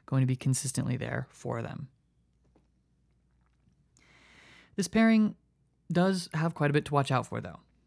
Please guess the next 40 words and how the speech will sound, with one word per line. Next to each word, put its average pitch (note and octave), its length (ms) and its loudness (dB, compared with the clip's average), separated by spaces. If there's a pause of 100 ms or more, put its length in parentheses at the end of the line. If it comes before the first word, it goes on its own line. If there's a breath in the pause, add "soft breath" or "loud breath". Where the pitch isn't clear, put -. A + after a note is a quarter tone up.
(100)
Seven's C#3+ 440 -2
recklessness C#3+ 840 -2
and C3 180 -4
tendency C#3+ 540 0
to C3+ 100 -6
dive B2+ 260 -4
headfirst E3+ 540 -4
into C#3+ 180 -2
whatever C3+ 320 -2
presents C#3+ 440 -2
itself C#3+ 240 -2
will C#3+ 100 0
threaten G3 360 2
the E3 80 4
six's D3+ 440 -2
need C#3 260 0
for C3 120 -6
security, D#3 640 -2
planning, C3 520 -2
and B2 200 -4
risk B2 260 -6 (140)
management. B2+ 560 -8 (600 soft breath)
The - 60 -12
fear D3 240 4
of C#3 140 2
going C#3 240 0
along C3+ 380 0
with B2+ 260 -6
seven's - 400 -6
plans, E3 500 0
paired D#3 280 0
with D3 120 -2
the C3+ 80 -8
fear F3 320 0
that D#3+ 80 0
the C#3 80 -10
seven D3 260 -2
might D3 200 -2
abandon F3 500 2
them, D3+ 220 -2